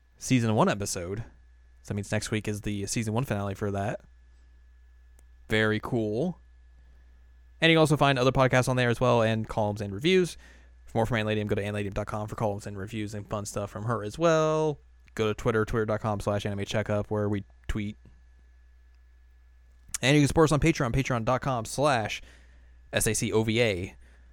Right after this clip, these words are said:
where you can support this very cool podcast. And like we said at the very, uh, outset of this podcast, hey, if you support us,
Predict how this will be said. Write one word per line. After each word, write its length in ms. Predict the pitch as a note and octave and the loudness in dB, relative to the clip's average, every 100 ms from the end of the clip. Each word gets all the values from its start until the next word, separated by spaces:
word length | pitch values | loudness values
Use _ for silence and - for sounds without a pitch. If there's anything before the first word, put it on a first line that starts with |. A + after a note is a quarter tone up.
| - - | -20 -8
where 140 | - G#2 | -2 -2
you 120 | G2+ | -2
can 100 | G2+ | -6
support 360 | - G#2+ G#2 - | -6 -4 -4 -4
this 300 | B2+ F#3 - | 0 0 -2
very 320 | - E3 E3+ | -4 -2 0
cool 160 | F3+ E3 | 0 2
podcast. 520 | F#3 F#3+ G#2+ G2+ - | 0 2 0 0 -2
And 120 | A#2+ | -2
like 140 | B2+ | -2
we 60 | C3 | -2
said 100 | C3+ | -4
at 60 | C3 | -2
the 60 | |
very, 320 | C3 C3+ C3+ | 0 2 2
uh, 100 | B2+ - - - - | -2 -6 -16 -10 0
outset 380 | F3 - A2 G2 | 0 2 -2 -2
of 140 | G2+ | -2
this 440 | G#2 G#2+ - - - - - | 0 0 -2 -8 -14 -20 -6
podcast, 420 | - G2+ - G2+ - | -2 -2 -2 -4 -2
hey, 220 | F#3+ - - - - - - - - - - - - - - - - - | -2 -4 -10 -20 -20 -20 -20 -20 -20 -20 -20 -20 -20 -20 -20 -20 -14 -6
if 20 | |
you 40 | - | -6
support 320 | - G3 E3 | -2 0 2
us, 340 | C#3+ - - | 2 -2 -10